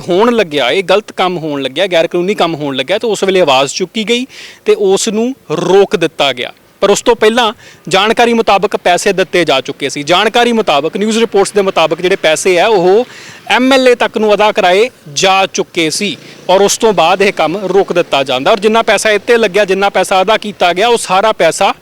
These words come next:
ਡੁੱਬ ਗਿਆ। ਕਈ ਨਿਊਜ਼ ਰਿਪੋਰਟਸ ਇਸ ਗੱਲ ਦਾ ਦਾਅਵਾ ਕਰਦੀਆਂ ਨੇ ਔਰ ਉਸ ਤੋਂ ਬਾਅਦ, ਅ, ਇਹ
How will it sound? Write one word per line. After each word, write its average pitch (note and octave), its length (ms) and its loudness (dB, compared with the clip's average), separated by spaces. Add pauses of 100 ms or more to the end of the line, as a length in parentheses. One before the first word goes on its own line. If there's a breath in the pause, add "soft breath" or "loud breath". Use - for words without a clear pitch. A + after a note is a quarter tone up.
(380 loud breath)
ਡੁੱਬ A3 340 2
ਗਿਆ। C3+ 280 0 (100)
ਕਈ A3+ 160 2
ਨਿਊਜ਼ A3 220 0
ਰਿਪੋਰਟਸ G3 320 2
ਇਸ F3 100 -4
ਗੱਲ D#3 180 2
ਦਾ D3+ 100 2
ਦਾਅਵਾ C#3+ 240 2
ਕਰਦੀਆਂ D#3 400 -2
ਨੇ A#3+ 80 -2
ਔਰ A3+ 120 0
ਉਸ F3+ 140 -2
ਤੋਂ G3 140 0
ਬਾਅਦ, D#3+ 300 0
ਅ, - 840 -2
ਇਹ G#3 380 4